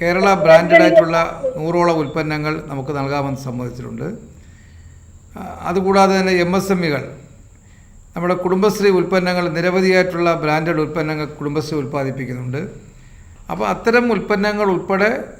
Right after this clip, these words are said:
കേരളത്തിലെ റേഷൻ കടകളിൽ കെ സ്റ്റോറിലൂടെ വിശേഷിച്ചും ഗ്രാമീണ മേഖലയിലെ ജനതയ്ക്ക് അവരുടെ വീട്ടുമുറ്റത്ത്, അവരുടെ കയ്യെത്തുന്ന ദൂരത്ത് ഇത്തരം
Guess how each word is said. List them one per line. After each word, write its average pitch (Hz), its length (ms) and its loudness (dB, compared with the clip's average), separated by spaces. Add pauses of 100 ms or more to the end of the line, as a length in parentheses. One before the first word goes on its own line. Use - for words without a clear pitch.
(260)
കേരളത്തിലെ 185 560 0 (220)
റേഷൻ 175 260 -4 (140)
കടകളിൽ 156 440 -2 (400)
കെ 170 140 0 (140)
സ്റ്റോറിലൂടെ 160 720 -2 (1040)
വിശേഷിച്ചും 185 640 0
ഗ്രാമീണ 180 420 4 (100)
മേഖലയിലെ 175 460 2
ജനതയ്ക്ക് 151 460 -2 (1120)
അവരുടെ 175 280 0
വീട്ടുമുറ്റത്ത്, 185 680 -2 (240)
അവരുടെ 160 300 -2
കയ്യെത്തുന്ന 185 440 -2 (100)
ദൂരത്ത് 160 380 -2 (220)
ഇത്തരം 165 280 -2